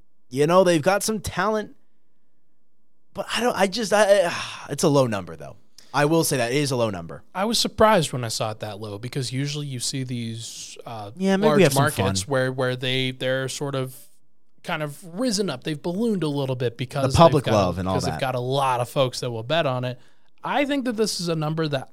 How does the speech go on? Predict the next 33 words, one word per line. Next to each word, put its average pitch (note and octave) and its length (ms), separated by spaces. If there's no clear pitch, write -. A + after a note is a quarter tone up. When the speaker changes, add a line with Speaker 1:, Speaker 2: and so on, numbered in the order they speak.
Speaker 2:
I C#3 240
would C3+ 260
bet. A#2 480
I C3 140
would C3 220
bet C3+ 220
the C3 160
over. B2 480
I C#3 120
wouldn't G3 340
necessarily D3+ 600
play C3+ 340
it C3+ 100
because C#3 260
there F#3 160
is F3 160
s-, E3 140
still C#3+ 220
some B2 140
downside, A#2+ 580
but B2+ 180
Isaiah C#3 240
Hartenstein's B2+ 600
really B2 200
good, A#2+ 200
and C3+ 100
he's C3+ 160
not B2+ 140
Speaker 1:
Brunson's A2+ 240
Speaker 2:
even G#2+ 140
Speaker 1:
nice. G#2 80
Speaker 2:
talked B2 280
about G#2 320